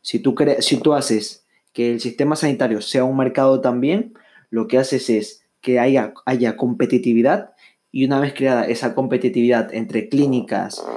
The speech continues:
entre od-, entre centros odontológicos, entre diferentes medios de, en diferentes, eh, sitios y centros de salud,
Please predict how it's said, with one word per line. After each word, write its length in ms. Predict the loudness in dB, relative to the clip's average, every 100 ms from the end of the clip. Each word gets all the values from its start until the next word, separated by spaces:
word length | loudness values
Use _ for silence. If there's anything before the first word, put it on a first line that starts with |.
| -10 -6
entre 380 | -6 -2 2
od-, 220 | 4 2 0
entre 320 | -4 -2 -2
centros 360 | 0 0 0 0
odontológicos, 1000 | 0 0 2 2 0 -6 -8 -8 -10 _ _ -20 -6
entre 320 | -4 0 0
diferentes 960 | 0 0 0 0 4 6 6 4 2
medios 440 | 0 4 4 4 4
de, 520 | 4 6 4 2 -4 _ _ _ _ _ _ _ _ _ _
en 160 | -8 -8
diferentes, 580 | -4 -4 0 0 -2 -10 -20 -10
eh, 200 | 0 2
sitios 440 | 2 0 0 -2 0
y 40 |
centros 300 | 0 0 2
de 80 | 2
salud, 400 | 4 4 4